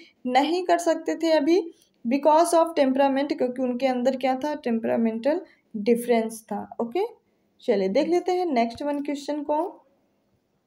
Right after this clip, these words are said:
Get at, अब get at का मतलब क्या होता है, रीच करना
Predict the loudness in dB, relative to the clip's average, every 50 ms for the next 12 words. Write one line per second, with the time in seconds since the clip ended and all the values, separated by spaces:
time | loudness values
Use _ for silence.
0 | _ _ _ _ _ _ _ _ _ _ _ _ _ _ _ _ _ _ _ _
1 | _ _ _ _ _ _ _ _ _ _ _ _ _ _ _ _ _ _ _ _
2 | _ _ _ _ _ -6 0 4 4 4 4 2 -2 2 4 4 6 4 4 0
3 | -4 -12 -18 -20 _ _ _ _ _ _ -2 -2 0 0 0 0 0 0 0 2
4 | 4 4 4 4 2 0 0 0 0 2 0 0 0 0 0 2 2 2 2 0
5 | 0 0 0 2 2 2 2 2 0 2 2 0 0 -2 -2 0 2 2 2 2
6 | 2 2 0